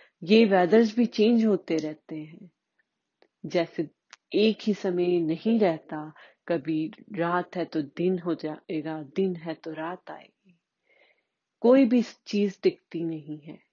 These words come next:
यही गुरु महाराज जी समझा रहे हैं कि मनुष्य शरीर भी मिला है,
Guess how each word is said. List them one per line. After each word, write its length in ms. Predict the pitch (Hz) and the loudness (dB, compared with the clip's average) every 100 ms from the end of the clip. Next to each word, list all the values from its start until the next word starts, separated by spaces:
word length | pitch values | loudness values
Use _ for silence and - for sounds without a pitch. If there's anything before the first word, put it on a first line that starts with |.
| 208 | -6
यही 320 | 175 175 214 | -4 -2 -4
गुरु 220 | 185 175 | -2 -2
महाराज 340 | 165 160 156 147 | -2 -4 -8 -10
जी 160 | - | -16
समझा 580 | 156 - 160 151 160 156 | -20 -18 -16 -16 -18 -18
रहे 340 | 156 160 170 | -16 -16 -14
हैं 260 | 175 202 220 - - - | -8 -4 -6 -8 -20 -4
कि 100 | 233 | 2
मनुष्य 800 | 202 175 175 170 180 214 - 247 | 2 2 0 0 0 -2 -2 -4
शरीर 520 | 233 190 180 190 262 | -2 -4 0 2 4
भी 100 | 247 | 4
मिला 380 | 233 180 156 156 | 2 2 0 -2
है, 240 | 156 170 | -6 -8